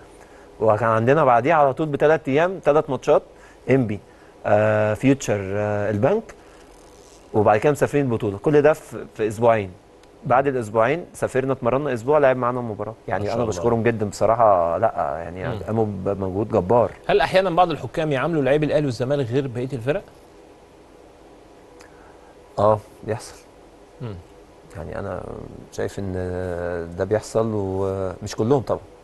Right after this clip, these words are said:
Speaker 2: مم.
Speaker 1: يعني في ناس، في ناس ج-، م-، حكام جامدة جدًا، لكن في ناس تانية ب-، ما أعرفش بي-، بي-، بي-، ليه، ليه ال-، ليه،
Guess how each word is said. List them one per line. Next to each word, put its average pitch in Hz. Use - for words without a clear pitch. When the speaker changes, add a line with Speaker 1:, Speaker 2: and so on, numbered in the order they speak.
Speaker 2:
مم. 131
Speaker 1:
يعني 87
في 110
ناس، 110
في 107
ناس 113
ج-، 98
م-، 95
حكام 107
جامدة 107
جدًا، 92
لكن 107
في -
ناس 170
تانية 170
ب-، 123
ما 120
أعرفش 131
بي-، 101
بي-، 98
بي-، 104
ليه، 104
ليه 117
ال-، 104
ليه، 107